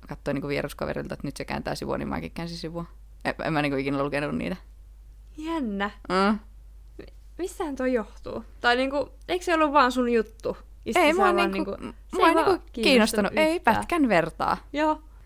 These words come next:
Speaker 1: Että varmaan jotenkin, että mä en niinku tiennyt, että mitä... Mä oon niinku jotenkin päässyt siihen, että mä voisin lukea täältä jonkun hyvän tarinan tai jotakin
Speaker 2: Niin.
Speaker 1: muuta.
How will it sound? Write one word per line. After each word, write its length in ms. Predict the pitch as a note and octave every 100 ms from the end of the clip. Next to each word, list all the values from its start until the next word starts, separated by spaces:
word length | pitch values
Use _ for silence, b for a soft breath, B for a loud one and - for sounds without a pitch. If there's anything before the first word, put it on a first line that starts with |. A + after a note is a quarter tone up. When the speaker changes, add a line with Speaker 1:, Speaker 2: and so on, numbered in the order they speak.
| b b
Speaker 1:
Että 360 | A#3 A3+ A#3 G#3+ - - - -
varmaan 340 | F#4+ C4 A3+
jotenkin, 360 | A3+ A3+ G#3+ F3
että 180 | F3+ E3+
mä 80 | E3
en 100 | D#3+
niinku 180 | E3 E3+ -
tiennyt, 320 | D#3+ D#3 -
että 160 | -
mitä... 380 | D3+ D#3 D#3 D#3+ - - -
Mä 80 | A#3
oon 60 | C4+
niinku 160 | D4
jotenkin 440 | D#4 C#4 A3+ F#3 F3 -
päässyt 340 | F#3+ F#3 D3
siihen, 420 | - - D#3 D#3
että 440 | - - - D3 C#3 - -
mä 100 | -
voisin 220 | D3+ D3+
lukea 260 | D3 - - -
täältä 240 | - -
jonkun 300 | E3+ - D#3
hyvän 320 | D3+ D3 E3+
tarinan 520 | F3+ E3+ E3 E3+ F3+ F3+
tai 160 | F#3
jotakin 320 | F#3+ F#3+ -
Speaker 2:
Niin. 140 | E4+ D#4
Speaker 1:
muuta. 240 | A#3 G3